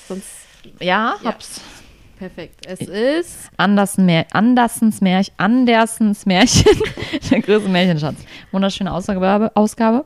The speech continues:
Speaker 1: achtundfünfzig.
Speaker 2: Seite achtundfünfzig. Einen Moment, bleiben Sie gespannt. Ja.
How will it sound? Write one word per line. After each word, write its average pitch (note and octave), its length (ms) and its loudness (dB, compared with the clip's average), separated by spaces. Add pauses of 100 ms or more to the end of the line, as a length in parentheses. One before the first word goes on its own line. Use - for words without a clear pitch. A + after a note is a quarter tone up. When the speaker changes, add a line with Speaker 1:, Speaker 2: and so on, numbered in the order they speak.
(160)
Speaker 1:
achtundfünfzig. - 1200 -6 (800)
Speaker 2:
Seite F3+ 380 -2
achtundfünfzig. D#3 1080 -6 (1300)
Einen E3 260 -4
Moment, E3+ 500 -2
bleiben E3+ 280 -2
Sie E3 300 -4 (140)
gespannt. F#3 760 -4 (2500)
Ja. D3+ 380 0